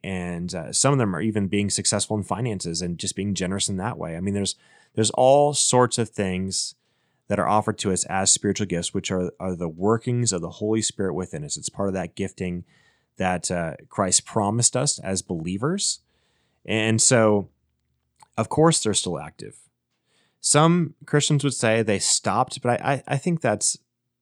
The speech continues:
that's one of those things where you try to put a cap on God, and I think that's always an unwise posture to have, where we think, like, you know, God used to work this way, but now he can't work this way.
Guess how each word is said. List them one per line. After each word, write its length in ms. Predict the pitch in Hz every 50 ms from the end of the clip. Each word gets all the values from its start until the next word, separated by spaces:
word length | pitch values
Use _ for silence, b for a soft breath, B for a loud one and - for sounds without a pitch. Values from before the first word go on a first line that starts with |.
| _ _ _ _ _ _
that's 200 | - 113 113 -
one 120 | - 131 127
of 40 | 123
those 140 | 110 -
things 240 | - 107 104 104 92
where 100 | 95 92
you 60 | 95
try 200 | 95 - - 104
to 80 | 95 90
put 220 | - - 95 90
a 60 | 80 78
cap 420 | - - - 87 87 80 - - - - _ _ _ _ _ _ _ _ _ _ _ _ _ _ _ -
on 200 | 98 95 95 90
God, 260 | 90 87 90 92 87
and 100 | 85 85
I 60 | 87
think 240 | 85 - 92 85 -
that's 240 | - 90 87 - -
always 320 | 85 85 85 87 82 85
an 60 | 87
unwise 480 | 82 82 87 87 85 85 82 85 82 -
posture 440 | - - 85 82 - - - 87 80
to 80 | 82
have, 440 | 80 - - 78 73 73 78 78 - - _ _ _ _ _ _ _ _ _ _ _ _ _ _ _ _
where 120 | - 98 87
we 100 | 92 87
think, 200 | - 95 87 85
like, 180 | 87 85 - _ _ _ _
you 120 | - 101 95
know, 120 | 90 82
God 400 | 80 101 98 98 98 95 87 73 - _ _ _ _ _ _ _
used 240 | - 104 113 110 -
to 60 | -
work 120 | 107 104 -
this 180 | 104 98 -
way, 320 | - 104 98 98 98 95 92
but 160 | - - 82
now 260 | 90 95 92 90 82
he 200 | 73 - - -
can't 480 | - - - - 104 101 101 95 - -
work 200 | 107 101 98 -
this 220 | 104 98 - -
way. 460 | 107 101 98 98 98 95 95 98 -